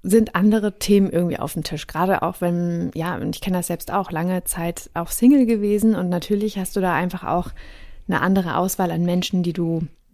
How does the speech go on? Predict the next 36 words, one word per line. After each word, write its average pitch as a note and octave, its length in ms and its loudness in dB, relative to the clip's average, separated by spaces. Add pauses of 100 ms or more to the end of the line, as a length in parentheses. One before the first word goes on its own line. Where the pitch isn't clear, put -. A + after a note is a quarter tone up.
(140)
vielleicht - 380 -4
gut A#3 220 4
findest F3 380 -2
oder E3+ 180 -2 (180)
wo F#3 80 -6
du G#3 120 0
dir G#3+ 120 4
mehr A#3+ 180 6
vorstellen D#3+ 400 -2
kannst. D3+ 260 -6
Viele F#3+ 180 -2
kennst F#3 260 0
du G3 60 -2
natürlich F3+ 260 -4
noch F3+ 100 -2
von F3+ 180 -2
früher B3 420 4
und G#3 80 4
die F3+ 80 0
sind F3+ 180 -2
dann E3+ 140 0
auch E3 100 -4
irgendwie F3 340 0
vorbelastet, F#3+ 680 0
genauso F3 320 4
ich. - 300 -2 (220)
Ja, F3 240 -2
viele F3 240 -4
denken E3+ 220 -2
auch D#3+ 60 -2
so, C#3+ 120 -6
"Ah, G3+ 200 -2
die G#3+ 300 -2
Alte F3+ 240 -2
von F3+ 200 -4
früher." G3 440 -6